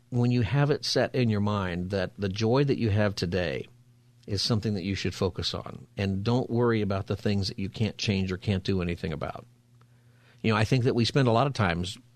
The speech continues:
taking the things that we can't do anything about, that we can't change, just sort of wreck, you know, the day. But find the things that give you joy.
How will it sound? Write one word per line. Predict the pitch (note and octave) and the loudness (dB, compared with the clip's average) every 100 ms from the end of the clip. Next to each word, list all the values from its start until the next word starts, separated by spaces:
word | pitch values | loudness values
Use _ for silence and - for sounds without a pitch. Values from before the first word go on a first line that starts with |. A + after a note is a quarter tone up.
| _ | _
taking | - C#3 - B2+ | 0 0 2 0
the | |
things | A2+ B2 A2+ | 2 2 2
that | G#2 | 2
we | A2+ | -2
can't | - C3+ A#2 | 0 -2 2
do | B2+ D3+ | 2 4
anything | F3 E3 F#2 | 2 0 -2
about, | F2 F2+ - | -2 -4 -4
that | F2+ | -4
we | A2+ | -2
can't | - C3 - | 0 -2 -2
change, | - E3+ A#2+ E2+ F2+ - - _ - - | -4 -2 -2 -4 -8 -14 -20 _ -20 -12
just | A2 | -6
sort | - D3 | -2 -2
of | G2+ | 0
wreck, | G2 D3+ E3+ - - - _ _ _ _ _ _ - | 0 0 0 -10 -16 -20 _ _ _ _ _ _ -6
you | D3 B2 | -2 0
know, | |
the | A#2 | 0
day. | A#2 D3+ B3+ - - - - _ _ _ _ _ _ _ _ - | 2 2 0 -2 -8 -20 -20 _ _ _ _ _ _ _ _ -4
But | C3 B2+ | -2 0
find | D#3 G#3+ B3+ | 2 2 2
the | |
things | F3+ C3 C3 C3+ | 0 0 0 0
that | C3 A#2 A#2 | 0 -2 0
give | C#3 C3+ | 0 2
you | B2+ | 0
joy. | A2 F#2+ - - | 2 0 -2 -8